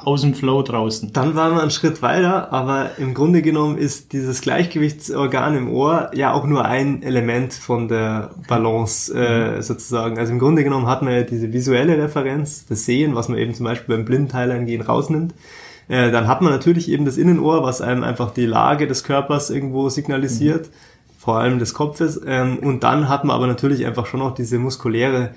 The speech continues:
Speaker 2: das muskuläre Feedback, also sprich dein Gespür, wo dein Körper sich befindet über die Lage im Raum. Und das ist fast noch wichtiger auf der Slackline, weil du bist nicht unbedingt gerade auf so einer Slackline. Die wird ausgelenkt, die wird bewegt,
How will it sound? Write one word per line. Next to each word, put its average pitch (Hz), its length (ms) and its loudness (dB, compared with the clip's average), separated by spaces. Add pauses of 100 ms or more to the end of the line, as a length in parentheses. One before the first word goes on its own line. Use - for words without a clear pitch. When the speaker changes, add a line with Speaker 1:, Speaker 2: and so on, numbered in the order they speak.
(200)
Speaker 2:
das - 100 -16
muskuläre 127 460 2
Feedback, 120 460 -4
also 110 140 -4
sprich 127 300 0
dein 117 220 0
Gespür, 190 540 2 (420)
wo 135 180 6
dein 135 180 4
Körper 131 280 2
sich 120 160 -2
befindet 156 400 0
über 123 140 0
die 120 80 -4
Lage 127 320 0
im 123 100 0
Raum. 123 360 0
Und 120 180 -2
das 123 140 -2
ist 147 120 0
fast - 300 -4
noch 135 160 0
wichtiger 147 580 0 (240)
auf 113 120 -4
der 123 100 0
Slackline, 131 500 -2
weil 143 380 0 (440)
du 143 100 -4
bist 151 260 2
nicht 143 140 0
unbedingt 131 500 0
gerade 127 420 2
auf 113 120 -2
so - 120 -6
einer 113 140 -6
Slackline. 117 420 -8
Die 123 120 -2
wird 131 120 -2
ausgelenkt, 147 720 0
die 135 80 0
wird 131 200 -2
bewegt, 135 520 -2